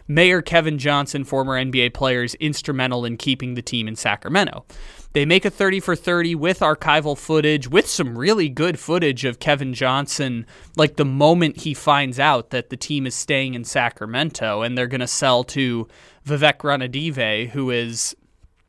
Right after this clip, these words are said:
the current owner of the Sacramento Kings, or governor of the Sacramento Kings. They don't use term owner anymore. The governor of the Sacramento Kings. And this documentary never went to air because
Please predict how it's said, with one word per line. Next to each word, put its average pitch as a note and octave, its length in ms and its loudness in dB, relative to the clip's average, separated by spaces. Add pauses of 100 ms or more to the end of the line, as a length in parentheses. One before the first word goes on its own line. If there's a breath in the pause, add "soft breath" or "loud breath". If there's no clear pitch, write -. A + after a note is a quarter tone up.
(320)
the C#3+ 340 0
current E3 420 0
owner C3+ 320 0
of A#2+ 140 -4
the B2 180 0
Sacramento A#2+ 520 -2
Kings, A2 460 -6
or A2+ 80 -6
governor B2 400 2
of G#2+ 80 -8
the A2+ 80 -10
Sacramento G#2+ 540 -4
Kings. A2 320 -8
They A#2+ 100 -4
don't A2+ 160 -4
use A2 300 -8
term A2+ 360 -6
owner A2+ 240 -4
anymore. G#2+ 280 -6
The A2 80 -8
governor D#3+ 420 4
of C3 80 -4
the B2+ 100 -6
Sacramento A#2+ 600 -4
Kings. A2+ 580 -6 (720 loud breath)
And D3 680 2 (600 soft breath)
this E3+ 200 2
documentary G3+ 560 2
never E3+ 240 2
went D#3 160 0
to - 200 -2
air E3+ 300 4
because C#3 800 2